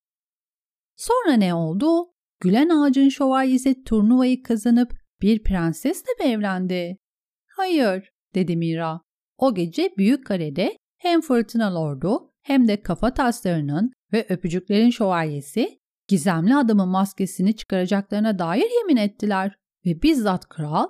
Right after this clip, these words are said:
o miğferin arkasındaki yüzün onun düşmanı olduğunu duyurarak adamlarını gizemli şövalyeye meydan okumaya teşvik etti. Ama ertesi sabah çığırtkanlar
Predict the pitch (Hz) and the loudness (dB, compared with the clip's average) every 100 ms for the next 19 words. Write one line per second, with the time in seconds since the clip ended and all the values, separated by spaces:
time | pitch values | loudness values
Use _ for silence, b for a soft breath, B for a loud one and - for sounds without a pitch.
0 | - 220 285 240 196 - 165 262 294 240 | -4 0 2 4 2 0 0 2 4 2
1 | 220 208 196 180 - 165 156 139 196 320 | 0 -2 0 -2 -4 -6 -6 -2 0 0
2 | _ - 190 233 262 190 170 180 180 294 | _ -4 2 4 4 2 -2 -2 0 2
3 | 403 262 214 185 175 160 160 151 147 208 | 2 2 2 2 0 -2 -2 -2 -2 -2
4 | 330 _ _ _ 233 214 196 180 160 160 | -2 _ _ _ 0 2 0 0 -2 0
5 | 277 285 202 180 170 262 339 233 208 185 | 0 0 -2 0 0 0 0 -2 0 -2
6 | 151 165 330 349 370 370 359 - 247 202 | -2 -2 -2 -2 -4 -4 -6 0 2 2
7 | 277 - 453 - 403 - 220 220 - 233 | 0 0 -4 -2 -6 -4 -6 -4 -4 -6
8 | 233 _ _ _ 381 403 311 285 294 277 | -6 _ _ _ -4 2 2 2 2 -2
9 | 262 240 156 156 220 - _ - 226 208 | -2 -4 -4 -2 -4 -4 _ -4 0 0
10 | - 185 170 156 147 202 330 | -2 -4 -2 -2 -2 -4 -4